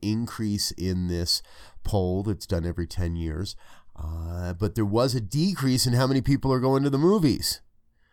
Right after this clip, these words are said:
Other good data in there. This is a Gallup poll.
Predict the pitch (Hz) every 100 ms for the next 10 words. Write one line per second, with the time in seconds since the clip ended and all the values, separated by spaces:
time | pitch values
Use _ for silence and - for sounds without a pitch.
0 | _ - 135 139 113 135 117 131 127 127
1 | 107 131 123 123 123 123 120 113 - 104
2 | 98 113 110 113 - - 117 113 107